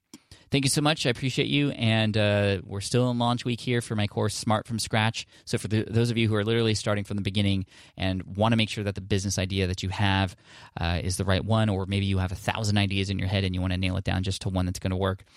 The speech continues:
head on over to smart from scratch dot com. You can sign up for the next, uh, sort of enrollment section or session, and, uh, the cart will be closed very soon. But you can check that out, smart from scratch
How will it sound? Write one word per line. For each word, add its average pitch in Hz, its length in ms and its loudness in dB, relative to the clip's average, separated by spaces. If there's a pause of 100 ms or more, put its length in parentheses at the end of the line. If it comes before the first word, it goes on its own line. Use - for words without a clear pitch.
(220)
head 107 140 0
on 107 100 4
over 101 120 2
to 98 100 0
smart 107 320 0
from 110 140 -4
scratch - 320 -2
dot 104 180 0
com. 135 260 0
You 117 60 -6
can 101 140 -6
sign 104 240 2
up 101 100 0
for 101 340 0 (240)
the 101 60 -4
next, 104 400 0
uh, 92 240 0
sort - 160 -4
of 95 160 -6 (380)
enrollment 117 580 4
section 123 500 0
or 113 120 -2
session, 120 500 0 (320)
and, 95 260 0
uh, 95 180 2
the 92 180 -2 (140)
cart - 180 0
will 101 80 0
be 95 80 -4
closed 95 280 -2
very 92 220 0
soon. 90 300 -2
But 87 120 -4
you - 60 -8
can 107 120 -4
check 101 180 -2
that 98 100 0
out, 104 200 -2
smart 110 360 -2
from 104 160 -4
scratch - 480 -2